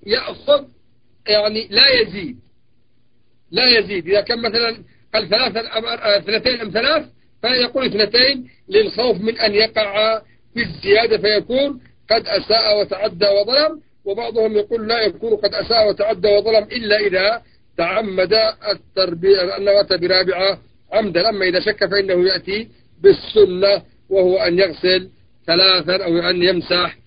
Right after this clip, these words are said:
ثلاثا. ولذلك يا-، ذكر أن الشيخ أبو محمد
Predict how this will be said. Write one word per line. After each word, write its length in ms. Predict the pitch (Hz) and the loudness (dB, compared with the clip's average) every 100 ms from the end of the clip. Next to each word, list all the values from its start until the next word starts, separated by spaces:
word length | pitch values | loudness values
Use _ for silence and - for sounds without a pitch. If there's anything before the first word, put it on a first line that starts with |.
| _ _ | _ _
ثلاثا. 840 | 160 170 170 170 170 190 190 170 117 _ _ _ _ | -2 0 2 2 2 0 0 -4 -6 _ _ _ _
ولذلك 480 | 165 175 208 208 196 208 247 - - | -4 0 0 2 2 0 -2 -10 -8
يا-، 440 | 185 175 185 180 180 - - | -4 -2 -4 -8 -10 -18 -6
ذكر 300 | 202 214 202 | -4 0 0
أن 100 | 190 | 0
الشيخ 300 | 180 214 180 | -2 -2 -2
أبو 140 | 185 170 | -2 -4
محمد 500 | 156 202 190 190 | -4 -4 -2 -2